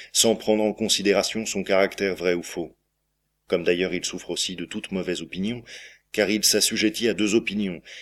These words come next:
il se sent assujetti à cause de cet instinct de soumission d'origine plus ancienne qui prend le dessus. C'est l'esclave dans le vaniteux,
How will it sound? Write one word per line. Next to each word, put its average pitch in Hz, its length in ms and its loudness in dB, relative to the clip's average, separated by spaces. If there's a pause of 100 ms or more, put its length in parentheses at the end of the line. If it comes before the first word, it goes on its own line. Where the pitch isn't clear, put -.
(140)
il 107 160 -2
se 101 100 0
sent 104 300 2
assujetti 92 720 -4
à 95 120 0
cause 104 280 -2
de 87 140 -2
cet 87 260 0
instinct 90 360 -2
de 90 100 -4
soumission 90 500 -2
d'origine 82 420 -6
plus 95 240 -4
ancienne 95 520 -2
qui 87 160 -12
prend - 160 -10
le 82 100 -6
dessus. 78 480 -10 (840)
C'est - 180 2
l'esclave 110 500 2
dans 92 200 0
le 92 100 0
vaniteux, 85 640 -6